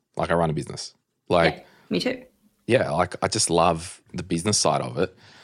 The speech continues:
Speaker 1: Shell the other day called me from My Millennial Career, and she's like, "We need to do a, a business event where we just do, like, business owners, get them in the room and all that." So, yeah,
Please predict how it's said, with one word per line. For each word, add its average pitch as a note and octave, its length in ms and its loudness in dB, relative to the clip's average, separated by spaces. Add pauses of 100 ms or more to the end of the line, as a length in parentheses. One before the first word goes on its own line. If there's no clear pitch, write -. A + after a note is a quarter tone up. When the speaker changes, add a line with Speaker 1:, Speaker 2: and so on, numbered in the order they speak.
(360)
Speaker 1:
Shell C#3+ 500 4
the A2 100 8
other F#2+ 140 8
day F2 160 6
called A2+ 380 2
me F2+ 360 -4
from G2 220 -4
My F2+ 180 2
Millennial E2+ 320 0
Career, A#2 500 2
and F2 160 -2
she's F#2+ 200 -4
like, F#2 400 4 (440)
"We A#2 100 -6
need B2+ 180 -2
to - 60 -2
do C#3 220 2
a, F2 120 0 (180)
a E2 80 -6
business G#2 440 -2
event F#2 360 0 (120)
where F#2 200 2
we F#2+ 120 -2
just G#2 220 -2
do, G#2 160 -2
like, F2 320 0
business F2+ 340 -2
owners, E2+ 400 0
get - 160 -6
them F2 120 -6
in F2 60 -2
the E2+ 100 -2
room E2 280 2
and E2+ 80 0
all E2 140 -2
that." D#2+ 320 -2 (920)
So, - 160 -4
yeah, G#2 440 6